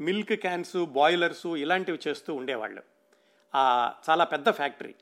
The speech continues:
ఆ ఫ్యాక్టరీ యజమానిని వివాహం చేసుకుంది నెల్లీ బ్లై, నలభై సంవత్సరాల వయసు వ్యత్యాసం ఉన్నప్పటికీ. మరి డెబ్భై మూడు సంవత్సరాల వయసు ఉన్నటువంటి ఆ సీ మ్యాన్ మరొక పది సంవత్సరాల్లో చనిపోయాడు.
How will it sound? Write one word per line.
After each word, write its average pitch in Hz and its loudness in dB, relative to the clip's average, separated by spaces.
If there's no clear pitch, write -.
ఆ 151 4
ఫ్యాక్టరీ 151 -4
యజమానిని 151 -2
వివాహం 135 0
చేసుకుంది 156 -6
నెల్లీ 147 -2
బ్లై, 160 -4
నలభై 139 -2
సంవత్సరాల 143 0
వయసు 143 -4
వ్యత్యాసం 127 -4
ఉన్నప్పటికీ. 123 -8
మరి 180 0
డెబ్భై 160 2
మూడు 175 0
సంవత్సరాల 180 0
వయసు 170 -2
ఉన్నటువంటి 160 -2
ఆ 139 4
సీ 165 -6
మ్యాన్ 160 -2
మరొక 143 -2
పది 139 -6
సంవత్సరాల్లో 147 -4
చనిపోయాడు. 143 -4